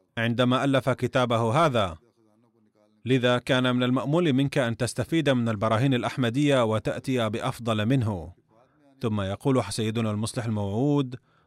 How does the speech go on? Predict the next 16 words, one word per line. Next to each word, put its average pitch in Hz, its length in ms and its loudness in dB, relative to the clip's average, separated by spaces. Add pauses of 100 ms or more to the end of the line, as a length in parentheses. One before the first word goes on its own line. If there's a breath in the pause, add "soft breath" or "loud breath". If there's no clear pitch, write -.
رضي 110 300 0
الله 104 400 0
عنه: 117 420 0 (1000)
"من 135 120 2
المستحيل 135 580 2
أن 131 160 2
يأتي 123 380 0
أحد 131 220 -2
بعلم 117 500 0
أفضل 120 460 -2
من 107 140 0
علم 113 240 0
المبعوثين 110 680 0
من 107 100 -2
الله 104 280 -2
تعالى، 117 500 0